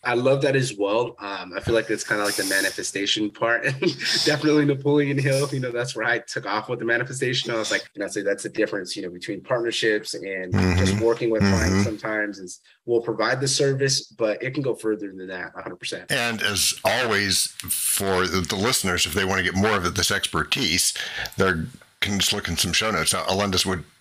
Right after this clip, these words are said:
Speaker 2: do you wanna add anything to that?
Speaker 1: Yeah, if they, if they wanna be able to find me, uh, to learn a little bit more, you just go to Alundis underscore Havens social media,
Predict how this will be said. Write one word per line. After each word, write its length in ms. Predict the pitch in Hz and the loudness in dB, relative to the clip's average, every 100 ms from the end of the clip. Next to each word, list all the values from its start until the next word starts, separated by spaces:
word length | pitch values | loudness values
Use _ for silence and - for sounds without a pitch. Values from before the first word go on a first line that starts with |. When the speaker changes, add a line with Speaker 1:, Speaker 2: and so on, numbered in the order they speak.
| - | -2
Speaker 2:
do 120 | 87 | 0
you 80 | 98 | 2
wanna 140 | 101 - | 2 2
add 220 | 92 101 | 2 2
anything 520 | 113 117 139 123 123 - | 0 2 2 0 -2 -4
to 120 | 120 | 0
that? 300 | 127 147 151 - 156 | 2 0 -4 -10 0
Speaker 1:
Yeah, 220 | 185 139 | 2 2
if 60 | 143 | 2
they, 80 | 151 | 4
if 120 | 135 | 4
they 80 | 139 | 2
wanna 220 | 135 147 | 2 2
be 100 | 151 | 2
able 160 | 151 139 | 0 -2
to 60 | 135 | -4
find 240 | 131 131 | -6 -4
me, 220 | 131 131 - | -6 -8 -10
uh, 220 | 113 107 | -8 -6
to 120 | 107 110 | -4 -2
learn 220 | 113 120 | 0 0
a 40 | |
little 180 | 117 120 | 0 0
bit 120 | 113 | -2
more, 320 | 110 107 113 - | -2 -2 -2 -4
you 100 | 113 | -6
just 200 | 104 - | -4 -4
go 80 | 107 | -2
to 60 | |
Alundis 560 | 101 98 107 113 110 - | -2 0 0 0 -2 -2
underscore 360 | 113 107 110 101 | -4 -4 0 0
Havens 400 | 104 107 104 - | 0 -2 -6 -10
social 400 | - 107 104 104 | -8 -6 -4 -4
media, 420 | 131 147 151 | -2 0 0